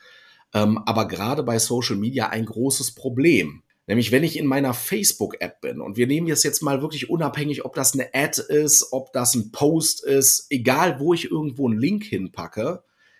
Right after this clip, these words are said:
in vielen, vielen Fällen passiert Folgendes. Ich swipe hier einfach mal so durch mein Handy und sehe bei Facebook irgendwas Spannendes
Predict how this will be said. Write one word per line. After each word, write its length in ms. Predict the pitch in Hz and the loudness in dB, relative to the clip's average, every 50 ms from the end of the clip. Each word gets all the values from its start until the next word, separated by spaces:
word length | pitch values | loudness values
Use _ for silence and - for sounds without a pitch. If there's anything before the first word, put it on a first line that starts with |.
| _ _ _ _ _ _ _ _ _ _ | _ _ _ _ _ _ _ _ _ _
in 180 | - 135 135 143 | 0 2 2 2
vielen, 440 | 123 - - - 226 247 247 233 214 | 0 -2 -2 0 2 4 4 2 0
vielen 340 | 208 - - 180 160 135 120 | -2 -4 -4 -2 0 0 -2
Fällen 420 | - - 113 101 107 123 151 156 | -2 0 2 2 2 2 0 -2
passiert 380 | - 151 135 - - 165 160 156 | -2 -2 -2 -2 0 -2 -4 -4
Folgendes. 840 | - - - 202 214 214 160 113 82 - - - - - - - _ - - - - _ - | -4 -4 -2 0 0 0 -2 -2 -6 -10 -8 -6 -6 -8 -8 -8 _ -20 -20 -20 -20 _ 0
Ich 420 | - 135 123 - - - - _ _ - | 2 2 2 2 -2 -4 -10 _ _ -6
swipe 540 | - - - - 117 117 143 185 185 - 180 | -4 -2 0 2 2 2 2 0 -2 -2 -4
hier 640 | 160 - 156 151 151 151 156 151 151 156 151 147 - _ _ _ | -4 -4 -2 0 4 4 6 6 6 4 0 -2 -8 _ _ _
einfach 300 | - 127 135 135 147 135 | 0 0 0 2 0 -2
mal 220 | 120 131 127 120 117 | 0 0 0 0 0
so 100 | 120 113 | 0 0
durch 220 | 110 110 107 - | 0 -2 -2 -2
mein 140 | 101 87 90 | -4 -4 -2
Handy 500 | 107 139 185 208 196 170 180 175 175 170 | 0 2 2 2 2 0 -2 -2 -2 -2
und 160 | - 131 117 | -2 -2 -2
sehe 180 | 110 131 143 156 | -2 -2 -2 0
bei 160 | 151 131 107 | 0 -2 -2
Facebook 540 | - - 139 156 - - - 131 120 - - | -2 -4 -4 -4 -4 -4 -4 -6 -8 -6 -6
irgendwas 360 | 131 127 123 110 95 90 - | -6 -4 -6 -6 -6 -6 -4
Spannendes 760 | - - - - 135 143 160 160 156 147 143 143 143 143 | -4 -4 -2 -2 -2 -2 0 -2 -2 0 0 0 0 -2